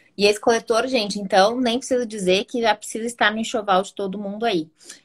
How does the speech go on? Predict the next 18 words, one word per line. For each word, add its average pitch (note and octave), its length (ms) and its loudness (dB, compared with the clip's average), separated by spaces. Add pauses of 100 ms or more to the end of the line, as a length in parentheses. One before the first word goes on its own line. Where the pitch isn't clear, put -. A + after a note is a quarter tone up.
(160)
É, E3 680 2 (760)
em A3 140 -6
relação C#4 560 0
ao A3+ 180 -2
armazenamento, C4+ 1040 -4 (100)
você F3+ 260 -8
acha G3+ 220 -2
interessante G3+ 640 -8
já G3 180 -2
ter B3 360 2
os D#4+ 100 -8
potinhos C#4 540 -4
pra C4 140 0
armazenar B3+ 760 -4
ou B3 80 -6
você B3+ 160 -10
acha B3 180 -10
interessante A#3 540 -12